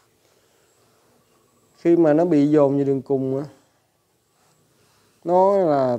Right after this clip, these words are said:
tánh của con cọp chứ không phải con chó. Hung dữ đáng sợ dù là con chó con thôi.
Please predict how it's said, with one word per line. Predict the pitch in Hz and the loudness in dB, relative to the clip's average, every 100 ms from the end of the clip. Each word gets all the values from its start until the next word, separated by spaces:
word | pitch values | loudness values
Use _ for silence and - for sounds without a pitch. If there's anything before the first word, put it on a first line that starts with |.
| - | -6
tánh | 147 190 | -6 -4
của | 170 165 | -4 -6
con | 156 151 | -8 -8
cọp | 117 190 190 | -8 -8 -10
chứ | 160 | -12
không | 151 | -10
phải | 156 | -8
con | 156 | -8
chó. | 147 147 180 214 - _ _ _ _ _ _ _ - | -6 -6 -6 -8 -14 _ _ _ _ _ _ _ -10
Hung | 160 160 139 | -6 -4 0
dữ | 135 | 0
đáng | 165 175 233 | 0 -2 -4
sợ | - 131 123 147 | -6 -6 -4 -4
dù | 143 139 | -4 -4
là | 135 | -6
con | 156 | -8
chó | 156 | -10
con | 175 170 170 165 | -8 -6 -6 -6
thôi. | 165 | -10